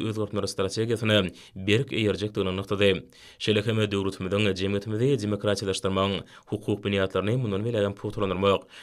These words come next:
ýurdumyza hamara aşyrylýan syýasy, jemgyýetçilik, yktysady, ylmy we medeni özgertmeň hukuk bünýadyny yzygdarly pugtalandyrmak. Şeýle hemme milli kanunçylygy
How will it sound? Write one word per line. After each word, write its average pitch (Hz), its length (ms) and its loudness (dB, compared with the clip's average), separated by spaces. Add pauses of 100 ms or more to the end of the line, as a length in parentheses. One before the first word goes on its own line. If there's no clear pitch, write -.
(160)
ýurdumyza 101 520 0
hamara 139 200 -2
aşyrylýan 110 380 0
syýasy, 98 640 2
jemgyýetçilik, 95 600 -2
yktysady, 98 540 2 (460)
ylmy 101 340 0
we 127 180 2
medeni 104 380 2
özgertmeň 101 720 0
hukuk 107 360 -6
bünýadyny 98 540 4 (300)
yzygdarly 117 480 0
pugtalandyrmak. 101 760 2 (220)
Şeýle 120 320 4
hemme 165 200 2
milli 120 280 6
kanunçylygy 110 640 2